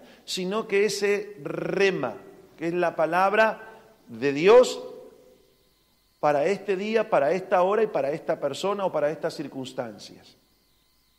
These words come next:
¿Está claro eso? ¿Cómo yo te puedo aconsejar para que tú recibas rema, recibas palabra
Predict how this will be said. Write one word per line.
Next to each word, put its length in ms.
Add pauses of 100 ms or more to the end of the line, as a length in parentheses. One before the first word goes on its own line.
(360)
¿Está 260
claro 320
eso? 380 (1080)
¿Cómo 800 (540)
yo 220
te 120
puedo 240
aconsejar 920
para 280
que 100
tú 520 (260)
recibas 640
rema, 400
recibas 460
palabra 800